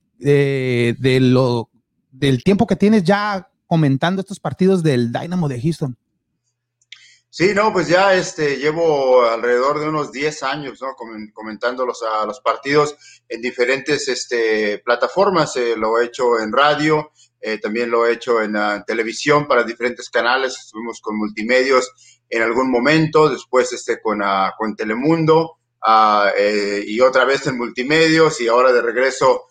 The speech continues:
Speaker 2: eh, con, ah, con, ah, Teleéxitos ahora, este, ya de manera más continua. Así que, pues sí, ha sido una, una muy bonita aventura, ¿no? Estar, este, narrando esos partidos, ah, este, con, eh, con el equipo de P T S Media, con Alex Parra, con Dani Rodríguez,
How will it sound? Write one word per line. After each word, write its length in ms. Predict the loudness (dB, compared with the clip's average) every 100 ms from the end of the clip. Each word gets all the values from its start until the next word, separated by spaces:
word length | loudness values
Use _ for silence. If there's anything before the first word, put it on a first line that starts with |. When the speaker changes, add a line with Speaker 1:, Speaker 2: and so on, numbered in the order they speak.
| _ _
Speaker 2:
eh, 240 | -4 -4
con, 260 | -4 -6 -4
ah, 340 | -2 -2 -2 -4
con, 160 | -6
ah, 180 | -4 -4
Teleéxitos 680 | -2 0 0 0 -6 -6 0
ahora, 300 | 4 4 4 0 -4
este, 380 | -8 -6 -6 0
ya 140 | 2
de 100 | 2
manera 320 | 0 0 2
más 220 | 0 -4
continua. 640 | -6 -10 -8 -4 -4 -4 -10 _ _ _
Así 300 | -8 -8 -6
que, 400 | -2 0 0 -2 -8
pues 140 | -4
sí, 100 | 0
ha 80 | 0
sido 340 | 0 2 2
una, 560 | 2 0 2 2 2 -2
una 220 | -2 -2
muy 200 | -2 -6
bonita 300 | -4 -4 0
aventura, 440 | -2 -2 -2 2 2
¿no? 120 | 0
Estar, 260 | 0 0 0
este, 320 | -2 -6 -6
narrando 380 | -4 -2 -4 -6
esos 180 | -14 _
partidos, 580 | -6 -6 0 0 0 -4 _ _ -4
ah, 360 | 2 4 2 0 -4
este, 320 | -10 -8 -6
con, 220 | -4 -2
eh, 300 | 0 2 0 -2
con 100 | -6
el 100 | -4
equipo 320 | -6 -8 -4
de 120 | -4 -4
P 160 | -8
T 220 | -8 -2
S 180 | -2 0
Media, 400 | 0 2 2 2
con 160 | -2 -2
Alex 260 | -2 -4 0
Parra, 440 | 2 2 0 -2
con 120 | -4
Dani 200 | -6 -6
Rodríguez, 640 | -6 -6 -4 -2 0 -2